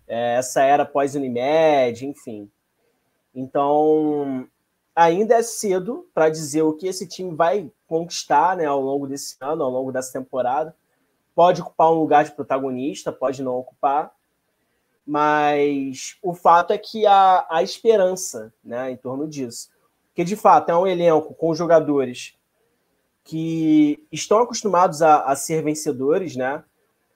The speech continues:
É, o Fábio é um cara extremamente experiente, tá agarrando muito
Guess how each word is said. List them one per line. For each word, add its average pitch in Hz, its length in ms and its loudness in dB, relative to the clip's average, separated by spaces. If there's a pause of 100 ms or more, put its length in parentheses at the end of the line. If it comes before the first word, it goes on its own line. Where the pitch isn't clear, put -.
(100)
É, 123 640 2
o - 20 -8
Fábio 165 720 2
é 131 100 -4
um 135 120 -2
cara 143 240 0
extremamente 156 580 -2
experiente, 151 720 -2
tá 143 200 -2
agarrando 143 500 -2
muito 151 600 -4